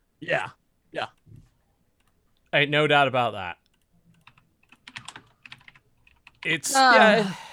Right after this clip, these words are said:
Speaker 2: it's, it's a kind of depressing thing to talk about, you know? People are gonna value the roles of voice actors differently.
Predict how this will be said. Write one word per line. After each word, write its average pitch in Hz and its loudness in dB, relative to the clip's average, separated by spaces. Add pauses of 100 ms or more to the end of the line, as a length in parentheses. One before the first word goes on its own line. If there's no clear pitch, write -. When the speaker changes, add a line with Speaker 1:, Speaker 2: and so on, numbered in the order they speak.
Speaker 2:
it's, - -8 (340)
it's 233 0
a - -8
kind 277 6
of 254 4
depressing 175 0
thing 139 -2
to - -16
talk 131 0
about, 127 0
you 139 -8
know? 131 0
People 165 -4
are 165 0
gonna 160 0
value 143 2
the 143 -6
roles 135 -2
of 117 -12
voice 131 -2
actors - -4
differently. 120 -6